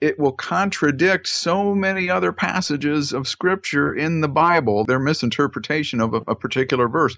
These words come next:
And this was a great example of it. And just based on some of the, the input and feedback we've had, positive feedback that we've had,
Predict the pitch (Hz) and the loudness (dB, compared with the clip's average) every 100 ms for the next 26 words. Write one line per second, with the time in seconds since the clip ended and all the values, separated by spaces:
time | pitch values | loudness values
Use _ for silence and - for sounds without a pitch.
0 | - - 123 127 190 254 185 147 131 139 | -16 -8 -2 2 2 0 -2 0 0 0
1 | 160 143 117 127 165 196 104 92 85 104 | -2 -4 -6 -4 -2 0 2 2 0 -4
2 | - - - _ 117 127 - 135 127 123 | -6 -20 -20 _ -4 -4 2 2 2 -2
3 | 113 127 123 110 104 _ _ 107 117 117 | -2 0 4 2 2 _ _ -8 -2 -2
4 | 110 113 107 - 120 110 107 104 104 90 | 0 -2 -2 -2 -4 0 0 0 -4 -6
5 | 104 101 90 - _ _ - - 135 117 | -4 -4 -4 -10 _ _ -2 2 4 4
6 | 90 - 95 80 87 92 90 85 82 104 | 2 2 -2 0 -4 -4 -4 -6 -4 -4
7 | 87 92 | -2 -4